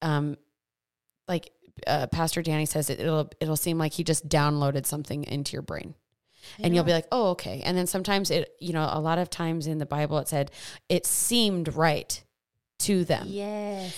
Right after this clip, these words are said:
Speaker 1: You're like, "I don't know why, but it just seems right to do this."
Speaker 2: Yes.
Speaker 1: And he, he talks to us in many different ways, and he works through us in many different ways. Sometimes I've, um, audibly heard him because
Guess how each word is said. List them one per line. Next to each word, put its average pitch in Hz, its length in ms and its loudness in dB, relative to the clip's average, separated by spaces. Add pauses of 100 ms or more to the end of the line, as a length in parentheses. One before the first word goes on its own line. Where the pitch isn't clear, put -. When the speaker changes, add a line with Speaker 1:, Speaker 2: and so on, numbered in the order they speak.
(100)
Speaker 1:
You're 185 100 2
like, 185 240 0
"I 185 100 0
don't 277 140 0
know 311 80 2
why, 208 540 4
but 208 140 2
it 208 100 -2
just 277 180 0
seems 220 380 2
right 170 220 2
to 165 100 -4
do 147 220 -4
this." 90 360 -4 (160)
Speaker 2:
Yes. 190 280 -10
Speaker 1:
And 196 180 2
he, 208 260 -2
he 202 140 0
talks - 400 0
to 208 120 0
us 190 160 0
in 165 180 -2
many 165 240 4
different 165 320 -2
ways, 151 320 0
and 151 100 -2
he 160 120 0
works 160 340 0
through 170 180 -2
us 151 140 -4
in 156 120 -4
many 151 200 -2
different 147 280 -4
ways. 147 200 0 (240)
Sometimes 196 680 0
I've, 156 340 0 (880)
um, 151 500 0
audibly 165 400 4
heard 147 220 -2
him 165 280 -4
because 156 520 0